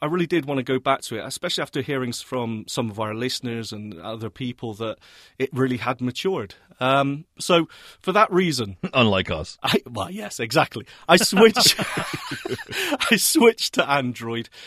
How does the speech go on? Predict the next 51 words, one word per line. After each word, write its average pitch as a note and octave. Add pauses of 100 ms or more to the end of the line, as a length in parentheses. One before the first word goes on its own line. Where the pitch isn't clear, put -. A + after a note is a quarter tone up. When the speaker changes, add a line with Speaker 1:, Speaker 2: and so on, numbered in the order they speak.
(240)
Speaker 1:
And, D#3 (200)
yeah, -
of G3+
course, A#3+
I'm A3+
not A#3+
gonna G3
say D#3+
it C#3+
was, C3
"Oh, B2+
i-, B2+
i-, C#3
this E3
is C#3
fantastic C3+
from B2
the A2+
start," D3
because C#3+ (560)
like F3+
anything, F#3
as B2+
you D#3
said, G3
if A2+
you C#3
start D3
with A#2+
Android B2+
and A2
go A#2+
to A2
I A2
O A2+
S, C3
then, C3+
you D#3
know, B2
for -
that C#3+
first -
week C3+
or A#2+
month, D#3
you B2+
hate E3
it, G2+
or A#2+
you B2+
get, C3+